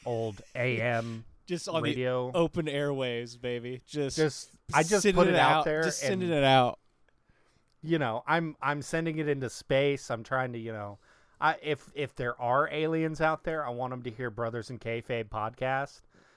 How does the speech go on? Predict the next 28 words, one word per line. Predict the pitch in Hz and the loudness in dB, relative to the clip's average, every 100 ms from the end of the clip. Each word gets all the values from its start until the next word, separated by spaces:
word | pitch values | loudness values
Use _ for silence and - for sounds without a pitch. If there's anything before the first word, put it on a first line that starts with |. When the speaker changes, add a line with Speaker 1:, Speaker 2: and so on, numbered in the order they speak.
| _ | _
Speaker 1:
So, | - 127 | -8 -6
you | 123 | -4
know, | 117 110 104 117 131 139 143 _ | -6 -6 -8 -12 -18 -20 -20 _
uh, | 143 - | -20 -16
that | 127 156 | -4 -4
might | 156 143 127 | -2 -4 -4
be | 135 117 127 | -8 -8 -8
on | 127 117 110 | -6 -6 -6
me. | 107 98 - - | -10 -12 -16 -16
Speaker 2:
I | |
love | 113 101 95 | -12 -12 -12
it. | - | -12
Speaker 1:
But, | 123 139 | -2 0
uh, | 139 127 110 107 - - - - _ _ _ _ _ _ _ _ | 2 0 -2 -6 -12 -16 -16 -20 _ _ _ _ _ _ _ _
guys, | - 147 190 107 - - | -2 2 4 2 -8 -10
like, | 120 104 107 - _ - - _ _ _ | -8 -8 -14 -20 _ -20 -20 _ _ _
we're | 127 | -10
a | 127 | -4
little | 139 165 | 0 0
late | 143 147 156 | 2 0 -2
on | 135 135 | -6 -4
actually | 135 131 143 123 | -6 -6 -6 -6
recording | 113 - 135 151 117 | -8 -6 -4 -4 -8
this | 110 - | -12 -10
week, | 107 113 - | -10 -10 -12
but, | 113 107 | -10 -10
you | 110 107 | -10 -12
know, | 101 98 | -12 -12